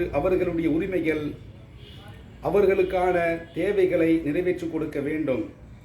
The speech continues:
எப்படி ஸல்லல்லாஹு அலைஹி வஸல்லம் அவர்கள் நிறைவேற்றி கொடுத்தார்களோ, அப்படி கொடுக்காத வரைக்கும் இந்த உலகத்தில் அகதிகளுடைய பிரச்சனையை தீர்க்கவே முடியாது. எல்லாம் வல்ல அல்லாஹ் அல் குர்ஆனிலே சொல்லி காட்டுகின்ற பொழுது,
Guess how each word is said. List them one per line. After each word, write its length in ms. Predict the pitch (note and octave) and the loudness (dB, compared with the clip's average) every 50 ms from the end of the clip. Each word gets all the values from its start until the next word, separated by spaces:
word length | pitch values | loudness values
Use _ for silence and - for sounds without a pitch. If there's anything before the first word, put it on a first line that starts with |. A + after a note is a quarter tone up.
| - - - - - | -20 -20 -18 -8 -4
எப்படி 300 | D3 D#3+ D#3+ G3+ F#3+ F#3 | -2 -2 2 2 2 2
ஸல்லல்லாஹு 380 | F3+ - D#3+ F3 G3 G3+ G3 | 2 2 2 2 2 4 4
அலைஹி 140 | F#3+ F#3+ - | 2 2 0
வஸல்லம் 320 | - F#3 F#3 F#3 F3+ F3 F3 F3 | -2 -2 0 0 0 2 2 2
அவர்கள் 380 | E3 F3 E3+ E3 - E3+ D#3+ | 2 2 0 2 0 0 2
நிறைவேற்றி 360 | D#3 F3 F#3+ F#3 F#3 - - E3+ | 2 2 2 0 0 -2 -4 -4
கொடுத்தார்களோ, 680 | - E3 E3 E3 D#3+ E3 E3 D#3 D#3 D3 D3+ D3+ D3+ D3+ D3 | -4 -4 -4 -2 0 0 0 0 0 0 -2 0 -2 -2 -2
அப்படி 300 | C#3+ C#3+ - F3 E3 D#3 | -4 -4 -2 -2 -2 -2
கொடுக்காத 460 | - D#3 D3+ F3+ F3+ - F3 E3+ E3 D#3 | -2 -4 -4 -4 -4 -2 -2 -2 0 0
வரைக்கும் 500 | C#3 D3 D3+ D#3+ D#3 - - G3+ G3+ D#3+ B2+ B2+ - - - - - - - - - - - - | 0 0 0 0 0 2 2 2 2 2 -2 -6 -8 -14 -18 -20 -20 -20 -20 -20 -20 -20 -12 -6
இந்த 160 | C3 D#3+ E3 E3 | -2 2 4 4
உலகத்தில் 720 | D3 D#3 F3 G3 F#3+ - F#3+ F#3 - - E3 E3 E3+ E3 E3 E3 - - B2+ | 4 4 4 4 2 2 0 -2 -2 -2 -2 -2 0 2 0 0 0 -2 -4
அகதிகளுடைய 720 | B2+ - G3 G3 G3 F#3+ F3+ F#3+ F3+ F3 E3 E3+ E3 D#3+ D#3+ D#3+ D#3+ D#3 D#3 - - - | -2 0 0 0 0 0 0 0 0 0 0 2 2 4 4 2 2 0 -2 -4 -6 -4
பிரச்சனையை 680 | C#3 D3+ D#3 D#3 - F#3+ E3+ E3+ E3 D#3+ D#3+ D#3 D#3 D#3 D#3 - - | -4 -4 -4 -2 -2 0 0 2 2 2 2 2 0 -2 -6 -10 -8
தீர்க்கவே 600 | - D#3+ F3 E3+ E3 - E3+ D#3+ D3+ D#3+ E3 E3 E3 E3+ E3+ E3+ F3 E3+ C3+ | -4 -2 -2 -2 -2 -2 -2 -2 0 2 2 2 2 0 -2 -4 -4 -4 -4
முடியாது. 440 | A#2+ B2 B2+ A#2+ A2+ G#2 G2 - - - - - - - - - - - - - - - - - - - - - - - - - - - - - - - - | -4 -2 -2 -2 -2 -4 -4 -8 -12 -16 -20 -20 -20 -20 -20 -20 -20 -20 -20 -20 -20 -20 -20 -20 -20 -18 -16 -16 -16 -14 -16 -18 -18 -20 -20 -20 -20 -14 -8
எல்லாம் 300 | C#3+ D#3 E3 F3+ F3+ E3+ | -2 2 4 4 4 4
வல்ல 180 | E3 D#3 D3+ C#3+ D3 | 2 2 2 2 2
அல்லாஹ் 260 | D#3+ D#3 D#3 D3+ C#3 C3+ | 2 2 2 0 2 0
அல் 140 | E3 E3+ - | -2 -2 0
குர்ஆனிலே 400 | F3+ F3+ F3 E3+ E3 D#3+ D#3+ D3+ | 0 0 2 4 4 4 2 2
சொல்லி 260 | - D#3 D#3+ D#3+ E3+ E3 | 0 -4 -6 -6 -4 -4
காட்டுகின்ற 480 | D#3+ D#3 D3+ D3 D3+ C#3 D3 C#3+ C#3+ C3+ | -4 -4 -6 -6 -4 -4 -2 -2 -2 -2
பொழுது, 360 | B2+ C3+ C3 B2+ D#3 D#3 C#3+ | -2 -2 -4 -2 -2 -2 -2